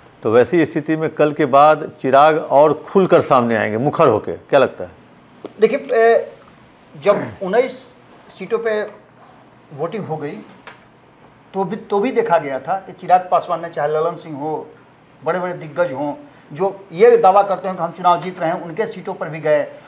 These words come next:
Speaker 2: और भारतीय जनता पार्टी ने चिराग पासवान को हर किसी के सीट पर भजाने की कोशिश की, उनके क्रेज का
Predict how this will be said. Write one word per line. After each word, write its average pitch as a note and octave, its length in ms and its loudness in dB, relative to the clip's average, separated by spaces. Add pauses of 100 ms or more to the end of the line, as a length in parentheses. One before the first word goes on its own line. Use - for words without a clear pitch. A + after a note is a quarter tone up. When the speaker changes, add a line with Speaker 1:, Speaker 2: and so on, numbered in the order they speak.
(120)
Speaker 2:
और B3 100 6
भारतीय A#3+ 340 2
जनता A#3+ 200 0
पार्टी A3+ 240 -2
ने A3+ 100 -10
चिराग G3 360 2
पासवान F#3+ 300 -4
को - 300 -10
हर A3+ 140 4
किसी F#3+ 320 -12
के F3+ 160 -12
सीट F3 220 -16 (120)
पर E3+ 160 -6 (800)
भजाने D3+ 280 -4
की C#3+ 100 -12
कोशिश B2 380 -20
की, - 100 -20 (580)
उनके D#3+ 180 -8
क्रेज A3+ 400 4
का - 360 0